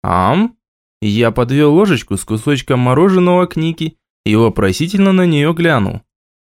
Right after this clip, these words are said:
Потому что мировые проблемы – не повод пропускать ужин. Невеста смотрела с подозрением – как кот Машку день появления Брунгильды. Кто-кто,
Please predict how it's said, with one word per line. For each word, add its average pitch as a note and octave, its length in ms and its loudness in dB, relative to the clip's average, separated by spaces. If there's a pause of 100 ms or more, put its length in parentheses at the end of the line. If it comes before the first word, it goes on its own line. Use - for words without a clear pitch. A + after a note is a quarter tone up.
(120)
Потому G2+ 460 -2
что A2 180 -4
мировые B2 560 2
проблемы – F3+ 600 0 (120)
не C3 220 2
повод E3 480 0
пропускать B2+ 680 -2
ужин. G2+ 380 -4 (680)
Невеста G#2 600 2
смотрела F3+ 560 2
с E3+ 80 -6
подозрением – C#3+ 920 -2 (380)
как F3 220 -2
кот F3+ 220 0
Машку B2 420 0
день C3+ 240 0
появления C3+ 640 2
Брунгильды. C#3+ 800 -2 (480)
Кто-кто, G3+ 1000 0